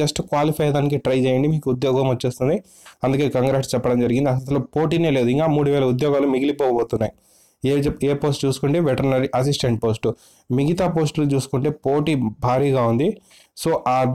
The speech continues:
list కూడా చెప్తాను ఇప్పుడు. ఇక చూసుకుంటే ఇరవై ఒకటి లక్షల అరవై తొమ్మిది వేల ఏడు వందల పంతొమ్మిది మందికి మాత్రమే హాల్ టికెట్లు అనేవి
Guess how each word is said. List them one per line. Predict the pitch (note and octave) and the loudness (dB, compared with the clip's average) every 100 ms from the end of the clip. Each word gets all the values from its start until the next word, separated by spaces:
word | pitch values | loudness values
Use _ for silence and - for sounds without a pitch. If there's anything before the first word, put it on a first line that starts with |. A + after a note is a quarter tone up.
| C#3+ | 0
list | C#3 D#3+ | -2 -2
కూడా | D#3+ C#3 | 0 0
చెప్తాను | C#3 - B2+ B2 | -2 -2 0 0
ఇప్పుడు. | B2 D#3+ A#3 - - _ - C#3 | 0 -2 -2 -10 -20 _ -6 -2
ఇక | D#3+ D3+ | 0 0
చూసుకుంటే | E3+ F3+ E3+ E3 F3+ D#3 D3+ C3 | 0 0 -2 0 0 2 2 2
ఇరవై | D3+ E3+ D#3+ B2+ B2+ | 2 2 0 0 -2
ఒకటి | E3+ D#3 - B2+ | -2 -4 -2 -2
లక్షల | B2+ - C#3 D3+ B2 | -2 -2 -2 0 0
అరవై | C3 C3+ B2 | 2 0 -2
తొమ్మిది | C3+ C#3+ C#3 C3 | -2 0 0 0
వేల | B2+ C#3+ C3 C3+ | 0 0 0 0
ఏడు | C3+ C3 | 2 2
వందల | C3 B2+ D#3 F#3 - _ _ _ _ _ - | 2 2 0 -2 -14 _ _ _ _ _ -4
పంతొమ్మిది | C#3 D3 D#3+ C3+ A2+ - _ - B2+ | 0 0 2 2 0 -4 _ -6 -2
మందికి | C3+ D#3 D3+ C#3 | 0 0 0 2
మాత్రమే | B2+ C#3+ C#3+ C#3+ B2+ B2 | 0 0 0 2 2 0
హాల్ | A#2+ C3+ C3+ | 0 0 0
టికెట్లు | C3 B2+ B2+ | -2 0 0
అనేవి | B2 | 2